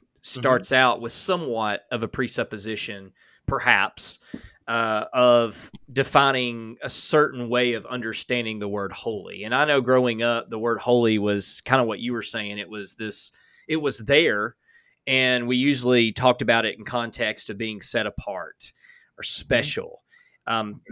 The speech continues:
Speaker 2: but I had never really identified, even though I know that the Bible does speak to this idea of mystery,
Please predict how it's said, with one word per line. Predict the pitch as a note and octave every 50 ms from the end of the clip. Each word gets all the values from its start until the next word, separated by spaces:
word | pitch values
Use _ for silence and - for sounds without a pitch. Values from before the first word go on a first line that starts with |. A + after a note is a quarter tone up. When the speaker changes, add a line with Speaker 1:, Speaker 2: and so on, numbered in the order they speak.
| A2+ B2+
Speaker 2:
but | C3+ B2
I | B2+ A#2+
had | A#2 C3 C3 B2+
never | C3 C#3+ D#3+ F3 E3+ E3+
really | D3 D3 D3 C#3+ C#3 C3
identified, | B2 A#2+ A2 F#2+ C3 C3 C#3 B2+ - - B2 A2+ A2+ A2+ B2
even | B2+ B2+ B2+ B2+
though | B2 B2 B2 A#2+ A#2 A#2 A2+ A2+ A#2
I | A#2+
know | A#2+ A#2+ A#2+
that | A2 A#2 -
the | A2
Bible | F#2 A2+ A2+ A#2 A#2 G2+ G#2+ G#2+ G#2 G2+ G2+ - _ -
does | B2 B2+ A#2+ -
speak | - - - A#2+ A2+ A2 - _ _ -
to | - - C3+ C3 B2+ B2 A#2+ A2+ A2 G2 - -
this | A2 - -
idea | A2+ A2 G#2 G2 A2 G#2+ G#2
of | G2 -
mystery, | A#2 B2 C#3 D3 - - A#2 G#2 G2+ G2 F#2+ G2 G2+